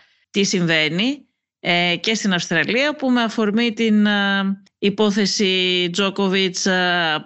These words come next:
ασχοληθήκαμε και γενικότερα. Σε ευχαριστώ πάρα πολύ, Νικόλα.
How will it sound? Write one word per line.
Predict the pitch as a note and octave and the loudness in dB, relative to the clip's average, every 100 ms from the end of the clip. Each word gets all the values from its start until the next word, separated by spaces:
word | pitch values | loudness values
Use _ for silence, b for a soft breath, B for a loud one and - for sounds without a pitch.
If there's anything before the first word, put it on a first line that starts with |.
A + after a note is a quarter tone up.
| - - | -10 -4
ασχοληθήκαμε | - F#3+ - F#3 F3+ F#3 F3 F3 F3 F3 E3+ G3 - B B | -2 0 0 0 0 -2 0 0 2 0 0 -4 -12 B B
και | - F3+ | -2 2
γενικότερα. | F3 E3+ E3 E3+ D#3+ C#3+ C#3+ B B B | 2 0 0 0 0 -2 -4 B B B
Σε | - G3 | -2 0
ευχαριστώ | F#3 F#3+ F#3+ A#3 B3 B3 A#3+ A#3+ | 2 0 0 -2 0 0 -2 0
πάρα | B3 A#3+ | 0 -2
πολύ, | F#3 D#3+ E3 E3 D#3+ | -2 -2 0 -2 -4
Νικόλα. | D#3 D#3 D3+ D#3 D3+ | -4 -2 0 0 -2